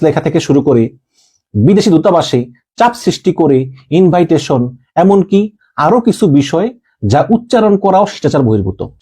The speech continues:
সেই অজ্ঞাত আইডির দাবি আমার স্বামীর একটি পরকীয়ার ভিডিও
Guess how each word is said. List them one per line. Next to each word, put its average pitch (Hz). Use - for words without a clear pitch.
সেই 185
অজ্ঞাত 240
আইডির 180
দাবি 127
আমার 165
স্বামীর 180
একটি 147
পরকীয়ার 190
ভিডিও 170